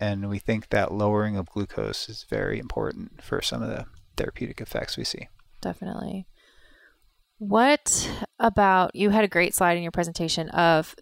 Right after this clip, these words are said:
Speaker 2: some of the known applications of nutritional
Speaker 1: Mm-hmm.
Speaker 2: ketosis and then some of the emerging applications.
Speaker 1: Mm-hmm.
Speaker 2: And you've talked
Speaker 1: Mm-hmm.
Speaker 2: about many of them already, but
Speaker 1: Yeah.
Speaker 2: can you fill in the gaps on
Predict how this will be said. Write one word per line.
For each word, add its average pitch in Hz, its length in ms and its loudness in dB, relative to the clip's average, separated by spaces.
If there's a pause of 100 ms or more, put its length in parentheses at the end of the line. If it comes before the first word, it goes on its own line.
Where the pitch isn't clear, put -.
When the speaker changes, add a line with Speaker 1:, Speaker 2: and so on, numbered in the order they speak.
(260)
Speaker 2:
some 185 220 -2
of 175 60 -4
the 160 480 6 (640)
known 180 360 4
applications 170 720 -2
of 165 180 2
nutritional 175 460 -2
Speaker 1:
Mm-hmm. - 140 -4
Speaker 2:
ketosis 170 340 -2
and 170 140 -8
then 165 120 -4
some 170 120 -4
of 170 60 -8
the 165 100 -6
emerging 160 400 -4
applications. - 680 -2
Speaker 1:
Mm-hmm. 233 80 0
Speaker 2:
And 160 100 -4
you've 165 80 -6
talked 202 200 2
Speaker 1:
Mm-hmm. 202 80 2
Speaker 2:
about 170 200 2 (280)
many 196 240 4
of 185 60 2
them 175 140 2
already, 160 300 4
but 160 260 2 (260)
Speaker 1:
Yeah. 98 160 0 (260)
Speaker 2:
can 208 140 4
you 202 120 6
fill 190 240 4
in 175 120 2
the 165 60 0
gaps 156 300 2
on 156 280 0